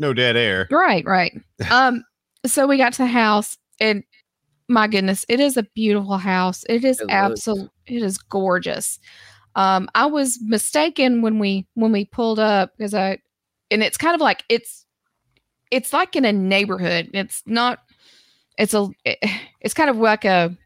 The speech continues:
Speaker 2: really small area to get in and out of, uh, this l-, particular neighborhood. But we did find a way that we could park across the street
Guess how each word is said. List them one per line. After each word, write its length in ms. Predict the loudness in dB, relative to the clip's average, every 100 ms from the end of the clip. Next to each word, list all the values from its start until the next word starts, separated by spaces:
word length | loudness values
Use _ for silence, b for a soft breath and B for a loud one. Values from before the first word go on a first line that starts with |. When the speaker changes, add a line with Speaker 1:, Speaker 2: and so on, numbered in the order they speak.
| _ _
Speaker 2:
really 260 | 2 2 0
small 580 | -2 2 4 6 4
area 340 | 4 2 2 2
to 80 | 0
get 220 | 0 0
in 160 | 0
and 100 | 2 2
out 200 | 2 0
of, 240 | -4 -6 -10 b b b 0
uh, 260 | 2 2 2
this 240 | -2 -4
l-, 80 | -10 -12 -14
particular 360 | -8 -6 -4 -2
neighborhood. 580 | -2 -4 -6 -4 -4 0
But 280 | 0 0
we 140 | -2 0
did 200 | 2 2
find 340 | 0 2 0
a 60 | -2
way 180 | -2 -2
that 120 | -4
we 60 | -8
could 120 | -12
park 220 | -10 -10 -8
across 300 | -2 -2 -2
the 80 |
street 560 | -8 -4 0 0 -2 -8